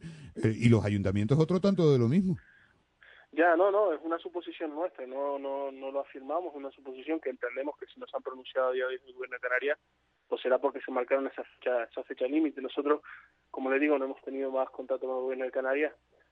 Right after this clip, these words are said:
Speaker 2: eh, no, no tenemos ese conocimiento de si es este el motivo, pero entendemos nosotros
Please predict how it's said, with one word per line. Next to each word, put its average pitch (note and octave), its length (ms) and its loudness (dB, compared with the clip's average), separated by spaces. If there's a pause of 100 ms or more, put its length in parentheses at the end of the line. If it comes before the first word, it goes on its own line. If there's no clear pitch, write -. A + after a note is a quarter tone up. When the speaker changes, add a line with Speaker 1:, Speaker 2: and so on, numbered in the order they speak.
(140)
Speaker 2:
eh, A#2+ 220 -4
no, B2 440 -2
no B2 120 -6
tenemos B2+ 320 -8
ese C3 100 -10
conocimiento B2+ 680 -2
de B2 140 -2 (120)
si C#3 100 -2
es C#3+ 120 2
este C#3 200 -4
el C3 60 -2
motivo, C3+ 420 0
pero C3 460 -2
entendemos C3 640 -6 (160)
nosotros C3+ 400 -8